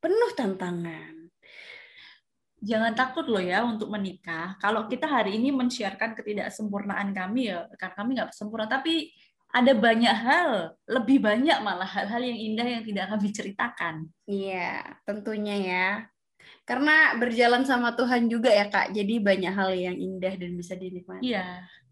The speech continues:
Speaker 2: Jadi, eh, menikah itu seru kok.
Speaker 1: Woi.
Speaker 2: Eh, happy juga. Banyak happy-nya lah sebenarnya.
Speaker 1: <laughs>
Speaker 2: Banyak happy-nya, banyak serunya sebenarnya.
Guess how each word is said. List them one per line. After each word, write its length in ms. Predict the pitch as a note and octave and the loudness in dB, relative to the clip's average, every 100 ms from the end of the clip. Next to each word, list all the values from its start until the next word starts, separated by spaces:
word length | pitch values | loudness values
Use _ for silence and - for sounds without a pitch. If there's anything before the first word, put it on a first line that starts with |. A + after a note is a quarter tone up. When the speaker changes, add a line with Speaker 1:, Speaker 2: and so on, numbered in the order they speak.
| _ - - _ - | _ -20 -20 _ -6
Speaker 2:
Jadi, 400 | A3 D#4 D4+ - _ _ _ _ _ _ _ _ _ | -2 -2 -4 -8 _ _ _ _ _ _ _ _ _
eh, 160 | B3 B3+ | -2 0
menikah 420 | B3+ C4+ C4+ D4 D4+ | 0 -2 -2 -2 -2
itu 160 | D#4+ | -4
seru 320 | - D4+ A#3+ | -4 -2 -4
kok. 180 | D#3+ D#3 - _ _ _ _ _ _ - | -6 -12 -18 _ _ _ _ _ _ -6
Speaker 1:
Woi. 240 | E3 D#2 | -4 -2
Speaker 2:
Eh, 160 | - A3+ | -2 -2
happy 480 | G#3+ A3 - A#3+ G3+ | 0 -2 -4 -12 -10
juga. 400 | G3 - F3 - - - _ - - - - - | -12 -6 -6 -6 -14 -20 _ -12 -8 -6 -8 -2
Banyak 280 | A#3 C#4 D4+ | 4 4 6
happy-nya 380 | D4 E4+ E4+ E4+ | 4 2 4 6
lah 120 | F#4 E4+ | 6 6
sebenarnya. 400 | C#4+ E4 D4 C#4 | 6 8 8 8
Speaker 1:
<laughs> 0 | |
Speaker 2:
Banyak 280 | C#4+ A3 D4 A#3+ | 6 6 4 2
happy-nya, 440 | A#3+ B3+ B3 C#4+ | 0 -6 -8 -2
banyak 280 | B3+ A#3 A3+ G#3 | 0 0 0 0
serunya 420 | C4+ A#3+ A#3 B3+ | -2 0 2 4
sebenarnya. 680 | C4+ G3+ F#3 F3+ F3+ G#3 G#3 | 4 0 -2 -4 -4 -2 0